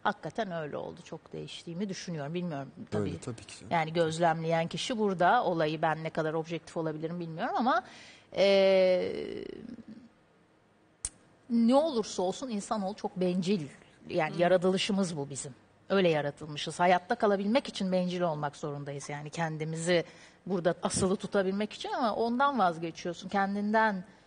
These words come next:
Speaker 1: e, bir vazgeçme hali ve bunu büyük bir gönüllülükle yapma hali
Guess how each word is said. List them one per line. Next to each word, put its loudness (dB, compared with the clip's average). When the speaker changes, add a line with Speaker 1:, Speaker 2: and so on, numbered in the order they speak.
Speaker 1:
e, -2
bir -2
vazgeçme 0
hali 4
ve 2
bunu -2
büyük -4
bir -4
gönüllülükle 0
yapma 0
hali -4